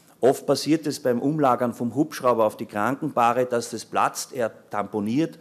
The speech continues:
dann müssen wir innerhalb von Minuten den Patienten an die Herz-Lungen-Maschine nehmen,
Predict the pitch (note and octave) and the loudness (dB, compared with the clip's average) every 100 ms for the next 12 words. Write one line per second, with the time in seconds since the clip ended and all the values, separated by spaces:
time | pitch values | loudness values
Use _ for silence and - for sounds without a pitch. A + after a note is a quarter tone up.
0 | - - - A#2 B2 C3 C3 B2+ C#3 C3 | -20 -20 -8 -4 -2 -2 -4 0 0 0
1 | B2+ A#2 A#2+ C#3+ F#3+ G3+ F3 D#3 C#3+ C#3 | 0 -2 0 2 2 0 -4 -4 -4 -6
2 | C#3 C3 C3 C3+ B2+ A#2+ A#2+ - B2 - | -6 -6 -6 -6 -4 -4 -4 -4 -8 -6
3 | C#3 C3 C#3 C3 C3 A#2+ A2 G2+ B2 D3 | -4 -2 0 -2 -2 -4 -4 -2 -2 -2